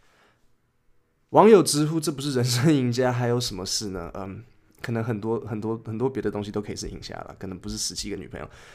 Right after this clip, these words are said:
The Chinese newspaper reported the jobless man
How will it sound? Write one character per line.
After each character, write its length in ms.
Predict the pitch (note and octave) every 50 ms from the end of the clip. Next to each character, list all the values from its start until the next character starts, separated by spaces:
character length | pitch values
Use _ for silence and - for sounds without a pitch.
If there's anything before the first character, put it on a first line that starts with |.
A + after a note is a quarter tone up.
| - - - - -
The 100 | D#3 D3+
Chinese 400 | - F#3+ F#3+ F#3+ G3+ G3+ G3 E3+
newspaper 680 | F3+ F3+ F3+ E3+ - - D#3+ D3 D3 - D3 C#3 C#3
reported 840 | C3 B2 A#2 A#2+ - - - B3 C4 C4+ A3+ E3+ C3 B2+ C3 C#3 A#2+ - - _ _ _ _ _ _ _ _ _ _ - _
the 320 | - B2+ C#3 C#3 C3+ C3+ B2+
jobless 840 | B2+ - - D3 C#3 D3+ D#3 E3 F3 G3 G3 F#3 F#3 - - - -
man 460 | - C#3 C3 A#2+ A2+ G#2+ A2+ C#3+ E3